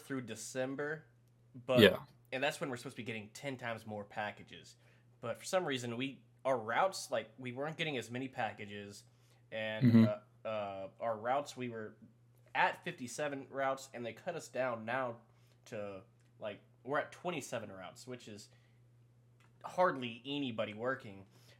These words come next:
Speaker 2: You would
Speaker 1: compared to
Speaker 2: think
Speaker 1: what
Speaker 2: they'd be
Speaker 1: used to
Speaker 2: getting, like, more.
Speaker 1: But
Speaker 2: Like, I feel like there's
Speaker 1: but
Speaker 2: more online orders than ever.
Speaker 1: instead of,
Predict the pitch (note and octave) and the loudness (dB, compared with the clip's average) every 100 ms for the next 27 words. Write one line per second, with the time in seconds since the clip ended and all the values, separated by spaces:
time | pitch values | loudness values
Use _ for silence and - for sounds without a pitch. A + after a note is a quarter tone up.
0 | - - - C3 D3+ C3+ F3 A#3 A#3+ F3 | -20 -20 2 8 10 10 8 10 12 12
1 | C3+ B2 A#2 A2 G2+ F#2 - - G#2 G2 | 12 12 12 12 12 12 8 4 10 12
2 | G#2 B2+ G2+ F2 G2 G#2+ - - - F#3+ | 12 12 12 12 6 2 -8 -16 2 10
3 | G#3 C#3 B2 C#3+ C#3 F#3 F3+ E3+ - - | 10 10 12 12 12 12 12 12 12 4
4 | - - C#3 A#2+ A#2 B2 C3 A#2 A#2 A2 | -12 6 10 12 12 12 12 12 12 12
5 | A2 G#2+ A2 G#2+ G2 G2 F#2+ G2 F2+ F#2 | 12 12 12 12 10 8 12 10 10 2
6 | - F#3 F#3+ E3+ C3+ - | 6 10 10 8 2 -6